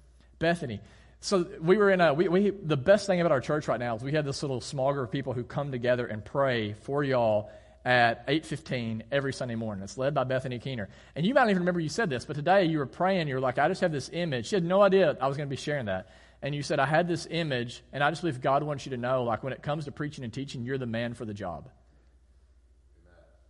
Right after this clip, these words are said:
As I'm thinking about this, like, that's a form of prophecy, right? And, and, and this is, like, stuff that, I, I'll give you another example. Probably four weeks ago,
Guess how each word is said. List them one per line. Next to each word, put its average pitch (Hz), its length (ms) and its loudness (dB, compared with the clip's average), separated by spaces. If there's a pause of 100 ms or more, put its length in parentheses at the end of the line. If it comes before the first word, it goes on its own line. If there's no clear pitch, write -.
(760)
As 156 140 4
I'm 151 80 0
thinking 160 260 -2
about 139 200 -2
this, - 460 -8 (680)
like, 131 300 -4
that's 131 340 -2
a 196 40 -4
form 131 720 -4 (160)
of - 180 -14
prophecy, 147 800 -8 (720)
right? 170 320 -2
And, 170 160 -4
and, 175 140 -2
and 175 160 2
this 214 180 2
is, 262 140 -4
like, 202 200 4
stuff - 300 0
that, 170 180 0
I, 127 260 -4
I'll 175 140 0
give 202 120 0
you 185 40 2
another 175 200 2
example. 117 400 -4 (680)
Probably 185 180 6
four 190 180 4
weeks 180 260 4
ago, 113 300 -4